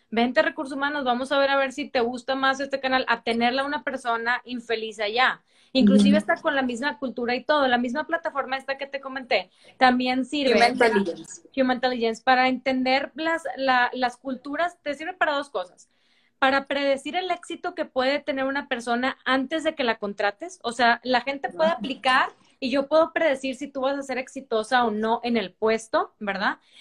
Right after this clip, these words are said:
Speaker 1: Y te lo compara contra la cultura de la empresa, el líder directo, el equipo y los top performers que tienes para ese puesto.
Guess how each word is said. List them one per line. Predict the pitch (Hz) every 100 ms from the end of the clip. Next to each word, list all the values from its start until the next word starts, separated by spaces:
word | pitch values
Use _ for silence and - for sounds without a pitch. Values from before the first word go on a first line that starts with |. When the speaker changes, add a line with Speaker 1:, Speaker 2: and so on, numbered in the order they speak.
| -
Speaker 1:
Y | - 277
te | 285
lo | 294
compara | 285 262 - 269 302
contra | 349 349 285 254 226
la | 247 240
cultura | - 240 294 311 359
de |
la | 370
empresa, | 311 226 214 233 294 - _ _ -
el | 262
líder | 269 302 359
directo, | 359 262 233 - 330 381 -
el | 233
equipo | 233 - 277 - 339 392 _ _ _
y | 254
los | 247 233
top | 247 233
performers | 262 262 240 220 220 226
que | 220
tienes | - 214 196 202
para | 208 190
ese | 180 190
puesto. | 196 170 _